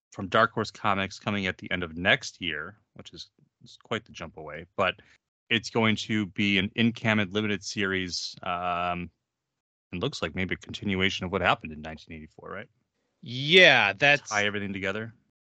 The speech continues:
Speaker 2: Right. We'll see what that means. You know what I mean? <laughs>
Speaker 1: Yeah. I'm just happy to see more. I don't even remember the last time we had Ghostbusters at I D W. Yeah,
Speaker 2: So
Speaker 1: they had a couple of their own standalones, miniseries and stuff. So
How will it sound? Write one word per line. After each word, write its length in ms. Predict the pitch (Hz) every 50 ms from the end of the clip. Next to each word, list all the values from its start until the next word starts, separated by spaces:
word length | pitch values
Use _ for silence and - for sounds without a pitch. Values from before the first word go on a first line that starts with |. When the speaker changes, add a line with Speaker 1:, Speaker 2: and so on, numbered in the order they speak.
| _ -
Speaker 2:
Right. 440 | 139 127 135 107 85 - - - - - - - _
We'll 220 | - 113 127 143 143
see 880 | - - - - - 143 139 139 139 135 135 131 131 131 131 127 127
what 280 | 120 110 110 120 123 123 - -
that 340 | - 123 117 117 117 117 113 _ _ _ _ _ _ -
means. 500 | 110 120 143 120 90 - - - - _ _ _
You 100 | - 107
know 80 | 104 104 104 104
what 120 | 107 117 - - - 160 - -
I 80 | 175 151 -
mean? 100 | 175 180 -
<laughs> 140 | - 196 190
Speaker 1:
Yeah. 280 | 170 196 190 117 95 85 - - - - - - - - - _ _ _ _ _ -
I'm 100 | 143 190
just 140 | 214 165 139
happy 180 | 151 147 135
to 80 | 127 113
see 200 | 113 - - 127
more. 480 | 110 113 113 117 113 113 110 104 101 _ _ _ _ _ _ _ _ _ _ _ _ -
I 60 | 123
don't 120 | 165 165 123
even 200 | 101 98 98 95 _ -
remember 320 | 101 98 95 92 87 95
the 60 | 90 92
last 160 | 92 90 -
time 60 | - 101
we 60 | 90
had 240 | 90 123 151 135 85 - _ -
Ghostbusters 600 | - 87 85 - - 87 82 - - 85 80 -
at 60 | 90 87
I 120 | 90 90 101
D 120 | 98 107
W. 460 | 85 87 85 - - 117 92 85 92 - _ _ _ _ _ _ -
Yeah, 120 | - 120 120
Speaker 2:
So 60 | 110
Speaker 1:
they 100 | 110 113
had 100 | 117 117
a 40 | 120
couple 340 | - 120 107 110 110 107 104
of 100 | 95 85
their 140 | 104 104
own 380 | 98 92 98 101 101 98 95 87 - _ _ -
standalones, 800 | - - - 107 95 95 98 95 95 95 95 98 95 95 - -
miniseries 440 | 101 95 98 90 - 95 95 92 85
and 80 | 95 90
stuff. 260 | - - 90 87 90
So 280 | - - 98 92 92